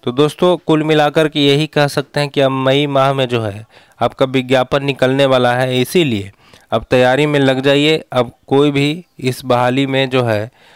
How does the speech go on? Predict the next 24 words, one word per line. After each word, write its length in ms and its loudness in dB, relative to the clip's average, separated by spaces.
कोई 160 2
अड़चन 580 0
अभी 280 0
तक 260 -2
नहीं 240 0
दिखाई 400 -2
दे 160 2
रहा 300 2
है 140 2
और 120 2
ये 120 0
साफ़ 340 -2
सुथरा 420 0
अब 60 0
बहाली 460 -2
होने 220 0
वाला 240 0
है। 180 -12
तो 100 4
इस 140 -4
वीडियो 300 2
में 140 0
इतना 280 0
ही 260 -4